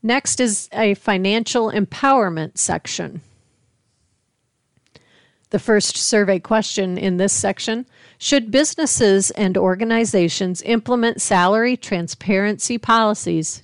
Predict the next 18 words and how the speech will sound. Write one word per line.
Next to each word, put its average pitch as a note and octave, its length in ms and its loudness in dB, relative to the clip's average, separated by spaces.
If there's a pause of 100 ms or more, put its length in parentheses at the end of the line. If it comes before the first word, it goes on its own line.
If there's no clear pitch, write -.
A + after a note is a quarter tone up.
to A#3+ 180 2
help C4 300 2
address A#3 580 2
pay F3+ 320 2
inequity? F3+ 800 -4 (1700)
There's B3 260 6
no A#3+ 200 4
silver C4 480 2
bullet G#3+ 440 2
to G3+ 160 -2
solve F#3+ 460 4
the F3+ 120 0
gender F3 400 0
pay E3+ 320 0
gap F3 420 -2
or F3 220 -2
pay E3 340 0
inequity E3+ 720 -6